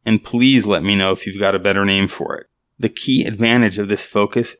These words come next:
is that those who progress in their lives developing their knowledge and experience will come prepared for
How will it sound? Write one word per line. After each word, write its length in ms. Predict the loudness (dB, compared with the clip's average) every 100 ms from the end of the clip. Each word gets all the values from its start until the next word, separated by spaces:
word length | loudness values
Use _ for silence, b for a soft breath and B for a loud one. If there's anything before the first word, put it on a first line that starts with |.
| _
is 160 | -6 0
that 300 | 0 0 2
those 300 | 4 4 2
who 100 | -6
progress 580 | -4 -6 0 0 0 -4
in 140 | -4
their 140 | -2
lives 380 | -2 0 0 -4
developing 640 | -8 -2 2 2 2 0
their 100 | 2
knowledge 420 | 0 0 2 0 -2
and 100 | -6
experience 720 | -8 -8 -4 0 0 -2 -8
will 160 | -8 -8
come 240 | -4 -4
prepared 500 | -4 -6 0 0 0
for 260 | -4 -6